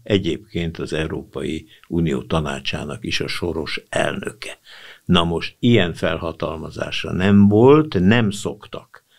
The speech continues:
külpolitikát csinálni, ha csak nincs valami mandátumuk, megbízatásuk. Na most ilyenről szó se volt. Ezt nagyon rossz néven vették, a megfelelő viselkedés itt az lett volna, a diplomácia szabályai szerint,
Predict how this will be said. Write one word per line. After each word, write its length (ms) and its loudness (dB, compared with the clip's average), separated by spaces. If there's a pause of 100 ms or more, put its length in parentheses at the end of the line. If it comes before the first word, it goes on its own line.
(180)
külpolitikát 1120 2
csinálni, 760 2 (160)
ha 180 2
csak 240 -8
nincs 260 -2
valami 340 0
mandátumuk, 840 -2
megbízatásuk. 840 -6
Na 60 -10
most 200 -12 (220)
ilyenről 400 0
szó 180 -2
se 140 -6
volt. 280 0 (360)
Ezt 200 -2
nagyon 360 4
rossz 200 4
néven 260 0
vették, 540 2 (460)
a 280 4 (680)
megfelelő 800 2
viselkedés 880 0
itt 200 -4
az 200 0
lett 180 -2
volna, 580 -2
a 220 -4
diplomácia 680 -4
szabályai 480 -4
szerint, 500 2